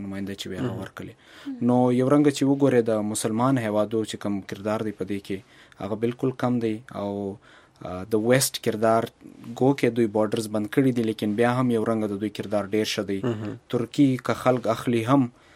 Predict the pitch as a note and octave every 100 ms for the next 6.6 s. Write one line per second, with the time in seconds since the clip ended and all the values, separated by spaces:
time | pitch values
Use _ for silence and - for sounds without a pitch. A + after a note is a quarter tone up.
0 | _ - G#2 G#2 G2+ - G#2+ - A#2+ A2
1 | A2+ A2 G#2 G#2+ G#2 G#2+ G2+ G2 - F#2+
2 | - G#2 G2+ G#2 G2 F2+ G2 G2 F#2+ -
3 | G#2+ G#2+ G#2 G#2 G2+ G#2+ G2+ G#2 G2+ G2+
4 | - G2+ F#2+ F#2+ F#2+ - G2 F#2+ F#2+ G#2
5 | A#2 A2+ G#2+ G2 G2+ G2 G2+ G2 G2 G2
6 | G2+ F#2+ A2 A#2+ -